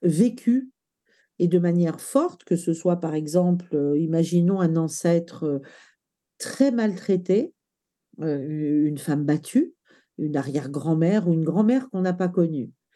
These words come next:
euh, qui a été, euh, très, euh, qui a été violentée,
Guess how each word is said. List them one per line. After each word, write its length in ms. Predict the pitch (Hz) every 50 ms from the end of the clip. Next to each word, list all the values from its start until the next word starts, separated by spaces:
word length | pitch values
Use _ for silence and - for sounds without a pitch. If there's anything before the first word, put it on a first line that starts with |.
| _ - - - - - _ _ _ - -
euh, 340 | - 165 156 156 151 151 151
qui 180 | 151 - - 190
a 60 | 185
été, 600 | 185 180 180 - - 202 196 190 190 196 190 185
euh, 180 | 175 160 160 156 - - -
très, 540 | - - - - 247 247 240 233 220 -
euh, 60 | - 170
qui 120 | - -
a 40 | 151
été 220 | 151 - - 185
violentée, 800 | 180 147 156 208 240 233 220 208 196 180 180 - 131 127 127